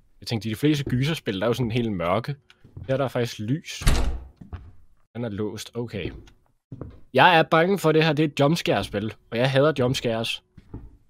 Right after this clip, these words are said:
På en måde. I hvert fald, når jeg sidder hjemme alene, og det er helt mørkt udenfor og sådan noget, så tror jeg ikke, jeg synes, jumpscares, de er super rare.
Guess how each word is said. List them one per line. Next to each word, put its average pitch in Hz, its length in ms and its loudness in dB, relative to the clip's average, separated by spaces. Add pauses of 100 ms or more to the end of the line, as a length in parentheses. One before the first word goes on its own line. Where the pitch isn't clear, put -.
(280)
På 127 60 0
en 117 80 2
måde. 113 340 2
I - 200 -18
hvert 131 120 2
fald, 143 120 -4
når 135 80 -4
jeg 117 100 -4
sidder 139 220 0
hjemme 120 340 -2
alene, 117 380 -2
og 104 60 -6
det 110 80 -6
er 123 40 -8
helt 131 160 -6
mørkt 117 300 -6
udenfor 110 280 -6
og 104 80 -4
sådan 104 100 -10
noget, 101 140 -6
så 120 100 -6
tror 131 180 -6
jeg 113 100 -4
ikke, 110 100 -6
jeg 117 80 -6
synes, - 200 -12
jumpscares, 104 460 -8
de 113 80 -8
er 107 40 -6
super 110 260 -10
rare. 85 260 -8